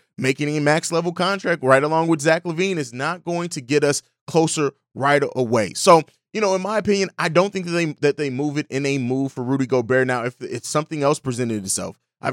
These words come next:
I talked about Jokic before. That's not highly likely. I'm not gonna go through a, a whole list of deals or, or pro-, or players prospectively, but I do think that there is a scenario in which they may be more open to it, but it has to be something that guarantees the Bulls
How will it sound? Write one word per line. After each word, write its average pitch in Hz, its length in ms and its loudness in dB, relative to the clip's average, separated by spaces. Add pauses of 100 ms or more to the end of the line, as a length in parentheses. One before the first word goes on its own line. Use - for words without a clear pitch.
(100)
I 135 60 -4
talked 170 240 2
about 147 100 0
Jokic 143 260 0
before. 123 320 -4
That's - 280 2
not 139 140 -2
highly 131 340 0
likely. 120 400 -2
I'm - 260 -12
not 165 80 2
gonna 147 140 2
go 143 160 8
through 135 240 2
a, 117 40 0
a 123 100 0
whole 143 200 2
list 139 240 -2
of 107 120 -14
deals 131 320 2
or, 107 40 -6 (140)
or 117 140 2
pro-, 135 260 2
or 120 240 6
players 143 380 0
prospectively, 113 760 -6 (220)
but 151 100 6
I 147 60 2
do 156 280 -2
think 185 260 -4
that 156 120 -2
there 143 180 2
is 147 380 0 (140)
a 127 140 -4
scenario 147 540 -2
in 127 100 -4
which 160 200 -4
they 170 140 -2
may 156 180 -2
be 160 140 -8
more 160 260 -2
open 185 220 -2
to 127 140 0
it, 101 60 -2
but 135 120 -2
it 127 60 -6
has 151 260 0
to 175 80 -10
be 175 80 -6
something 170 320 -4
that 113 260 -8
guarantees 170 680 -4
the 127 60 -10
Bulls 131 400 -2